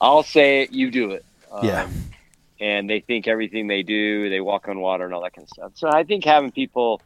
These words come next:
Speaker 1: around you that, um, you know, y-, you, you can roll up your sleeves, you're gonna get your, your hands dirty, and,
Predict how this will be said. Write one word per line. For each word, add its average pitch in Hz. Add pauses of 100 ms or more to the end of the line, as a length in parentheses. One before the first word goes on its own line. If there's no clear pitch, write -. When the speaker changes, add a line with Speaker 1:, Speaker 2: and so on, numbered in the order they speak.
(280)
Speaker 1:
around 110
you 131
that, 104 (140)
um, 101 (140)
you 107
know, 101
y-, 104 (880)
you, 117
you 120
can 110
roll 117
up 113
your 117
sleeves, 123
you're 110
gonna 107
get 107
your, 107
your 113
hands 113
dirty, 120
and, 110